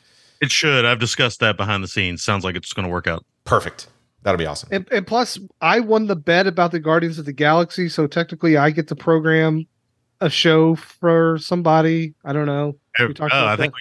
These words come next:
Speaker 1: we, I think we just talked about the, so this was a bet between, uh, the four of us, the fear, the Fearsome Four.
Speaker 2: Oh,
Speaker 1: the,
Speaker 2: that's
Speaker 1: uh,
Speaker 2: right. Yeah.
Speaker 1: the, the Breaking Brad crew. This was a bet between the four of us, and I think whoever won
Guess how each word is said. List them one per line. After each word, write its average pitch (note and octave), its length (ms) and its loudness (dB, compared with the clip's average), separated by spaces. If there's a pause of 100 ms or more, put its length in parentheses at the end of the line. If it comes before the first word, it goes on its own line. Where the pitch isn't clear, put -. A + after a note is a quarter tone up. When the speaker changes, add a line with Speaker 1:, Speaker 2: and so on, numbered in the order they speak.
(140)
Speaker 1:
we, G#2+ 40 -4
I A2 40 -8
think C#3 240 -4
we A2+ 100 0
just - 200 -14
talked A2 200 -4
about G#2 220 -2
the, G#2 280 -6
so B2+ 140 -2
this C3+ 180 -2
was C#3+ 120 -6
a C#3 40 0
bet B2 220 0
between, G#2+ 580 -2 (1040)
uh, G2+ 480 2
the F2+ 100 -8
four C3+ 320 2
of F2+ 100 -2
us, E2 240 -10
the A2 100 -14
fear, A#2+ 260 2
the G2+ 180 -4
Fearsome B2+ 380 0
Four. F2+ 360 -2 (120)
Speaker 2:
Oh, G2+ 140 4
Speaker 1:
the, G2 40 2
Speaker 2:
that's F2 200 0
Speaker 1:
uh, F2+ 40 -2 (120)
Speaker 2:
right. E2 180 -10
Yeah. E2+ 180 -2 (760)
Speaker 1:
the, G#2 120 -4
the F#2+ 80 -8
Breaking B2+ 300 2
Brad G#2+ 320 2
crew. F2 340 -6
This F#2+ 160 -6
was G#2 80 -6
a G#2 60 -2
bet G#2 180 2
between G#2 300 -4
the F#2+ 40 -6
four G2+ 240 -2
of F2+ 100 -2
us, E2+ 400 -8 (200)
and F#2 100 -8
I G2 60 -6
think A2+ 200 -2
whoever A2 380 0
won G2 520 2